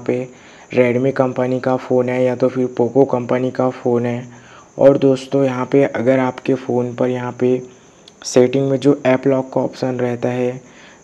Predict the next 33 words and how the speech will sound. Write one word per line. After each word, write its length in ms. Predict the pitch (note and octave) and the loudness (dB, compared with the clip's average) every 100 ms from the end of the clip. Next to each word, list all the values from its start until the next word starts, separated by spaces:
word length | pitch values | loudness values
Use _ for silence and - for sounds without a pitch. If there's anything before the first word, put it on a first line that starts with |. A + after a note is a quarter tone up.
| B2+ | -6
यहाँ 200 | B2+ A#2+ | -4 -2
पे 120 | C3 | 0
आप 200 | B2+ B2+ | 0 0
लोग 160 | B2+ A#2 | -2 0
देख 180 | B2 | 0
सकते 300 | B2+ B2 - | 0 -4 -2
हैं 160 | C3 C3 | -2 -2
ऐप 240 | B2+ B2 | -4 -2
lock 200 | B2+ B2 | -2 -2
का 80 | - | -4
ऑप्शन 280 | B2+ - B2+ | -4 -4 -8
यहाँ 180 | B2 C3+ | -8 -6
पे 60 | B2+ | -8
शो 200 | - B2 | -4 -6
कर 220 | A#2+ A#2 | -2 -4
रहा 160 | A#2 B2+ | -4 -6
है। 120 | D3 - - - - - | -8 -16 -20 -20 -18 -2
But 300 | D3 D#3+ D#3+ | 4 6 6
यहाँ 280 | D3+ C#3+ C#3 | 4 2 0
पे 320 | D3+ D3 D3 - | 2 2 2 -2
अगर 260 | C3 C#3+ | 0 2
आपके 280 | C#3 C3+ C#3 | 2 0 -2
phone 280 | C3+ C3 C3 | -2 -2 -2
में 180 | C3+ C3+ | -2 -2
app 280 | B2+ B2+ | -2 -2
lock 260 | C3+ C3 C3 | 0 -2 2
का 80 | C3+ | 0
ऑप्शन 340 | C3 - C3 | 0 -4 -6
शो 260 | C3 B2+ B2+ | -4 0 0
नहीं 320 | B2 A#2 C3+ | -2 -4 -4
कर 220 | B2+ B2+ | -2 0
रहा 320 | A#2 A#2+ A#2+ | 0 -4 -4
है, 280 | B2 B2 C3+ | -4 -6 -8